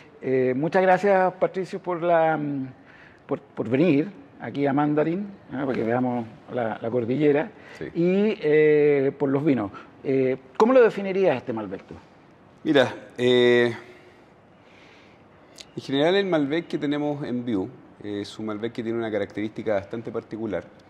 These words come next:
Speaker 2: sobre todo en la, en la nariz. Es un Malbec que tiene hartas notas florales,
Speaker 1: Ujú.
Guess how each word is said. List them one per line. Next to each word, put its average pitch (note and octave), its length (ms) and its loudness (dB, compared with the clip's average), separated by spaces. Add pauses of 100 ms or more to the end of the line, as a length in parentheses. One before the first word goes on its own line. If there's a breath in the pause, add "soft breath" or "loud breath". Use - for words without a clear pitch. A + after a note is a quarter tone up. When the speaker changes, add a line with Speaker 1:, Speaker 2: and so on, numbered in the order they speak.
(300 loud breath)
Speaker 2:
sobre G2 280 -6
todo G#2+ 220 -2
en G#2 160 -2
la, G2 400 0
en - 120 -6
la F#2 100 -4
nariz. G2 480 -6 (320 loud breath)
Es - 80 -12
un G2 140 -4
Malbec G2 440 -6
que G2 200 -8
tiene G2 600 -6
hartas G2 320 -4
notas G2 380 -6
florales, G2 600 -2
Speaker 1:
Ujú. D#3 300 0